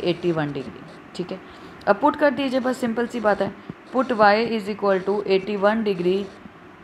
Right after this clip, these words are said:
in equation First।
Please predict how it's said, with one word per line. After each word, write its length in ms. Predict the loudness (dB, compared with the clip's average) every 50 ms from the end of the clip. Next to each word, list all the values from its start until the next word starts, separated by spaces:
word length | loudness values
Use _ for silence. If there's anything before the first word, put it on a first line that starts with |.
| 4 4
in 180 | 6 6 4 -2 -4 -8 -12 -20 -20 -20 -20 -20 -20 -20 -20 -20 -20 -20 -20 -20 -20 -20 -20 -20 -20 -12 -6 -6
equation 680 | -4 0 4 6 6 6 6 4 2 0 0 0 0 -2 -6 -10 -14 -20 -20 -20 -20 -20 -20 -20 -20 -20 -20 -20 -20 -20 -20 -20 -20 -20 -20 -20 -20 -20 -20 -20 -20 -20 -20 -20 -20 -18 -18 -20 -20 -20 -20 -20 -20 -20 -20 -20 -20 -20 -14 -4 2
First। 380 | 2 2 2 2 -4 -12 -16